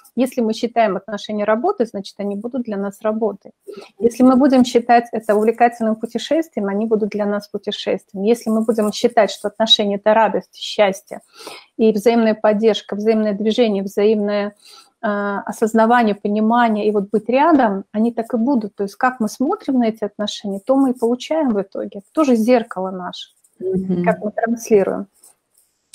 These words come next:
Speaker 1: Поэтому здесь вот, э, можно посмотреть тоже в эту сторону, а что я думаю об этих отношениях,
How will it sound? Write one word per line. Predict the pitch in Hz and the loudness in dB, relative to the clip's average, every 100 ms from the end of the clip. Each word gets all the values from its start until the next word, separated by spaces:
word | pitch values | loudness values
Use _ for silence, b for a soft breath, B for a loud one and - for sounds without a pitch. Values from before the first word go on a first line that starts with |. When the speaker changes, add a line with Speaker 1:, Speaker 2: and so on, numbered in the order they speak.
| - | -2
Speaker 1:
Поэтому | 233 226 240 233 | 2 4 4 2
здесь | 214 233 220 | 4 4 4
вот, | 220 - | 0 -4
э, | - | -4
можно | 226 247 226 247 247 | -2 2 4 4 4
посмотреть | 220 202 - 220 226 226 196 - - | -2 -4 -2 -2 2 4 2 -2 -4
тоже | 208 202 | -2 -2
в | 202 | -4
эту | 208 | -6
сторону, | 220 - 311 240 | -8 -4 0 0
а | |
что | 247 - | 0 0
я | 233 214 | 2 2
думаю | 190 247 254 | 2 0 0
об | 190 | 0
этих | 202 196 - | -2 -4 -10
отношениях, | 208 202 202 214 196 | -10 -10 -10 -10 -10